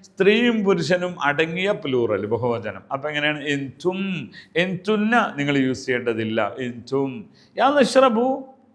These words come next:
പെണ്ണുങ്ങൾ കുറേ ഉണ്ട്, അവരോട് നിങ്ങൾക്ക് ഇങ്ങനെ പറയും, "ഇശ്റബു, ഇശ്റബ്ന" എന്ന് പറയരുത്. "ഇശ്റബു,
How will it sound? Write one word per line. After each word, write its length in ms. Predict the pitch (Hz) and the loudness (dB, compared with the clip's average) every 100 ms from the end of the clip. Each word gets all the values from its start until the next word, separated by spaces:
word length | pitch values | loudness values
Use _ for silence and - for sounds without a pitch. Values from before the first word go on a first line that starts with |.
| _ _ _ _ 196 | _ _ _ _ 0
പെണ്ണുങ്ങൾ 400 | 208 247 269 254 | 2 2 4 6
കുറേ 300 | 208 208 190 | 6 6 4
ഉണ്ട്, 120 | 165 | 4
അവരോട് 480 | 165 214 254 262 269 | 2 2 2 -2 -4
നിങ്ങൾക്ക് 220 | 254 226 | -4 -2
ഇങ്ങനെ 220 | 240 240 | 2 4
പറയും, 140 | 240 | 4
"ഇശ്റബു, 540 | 220 220 220 220 233 214 | 4 4 4 2 -4 -4
ഇശ്റബ്ന" 720 | 185 - 208 196 214 240 185 - - _ - | -4 2 4 4 2 2 0 -2 -16 _ -2
എന്ന് 180 | 185 196 | 2 6
പറയരുത്. 540 | 196 180 170 160 131 143 | 6 8 6 4 0 -4
"ഇശ്റബു, 720 | 156 226 233 208 254 302 | -2 -2 2 2 0 -4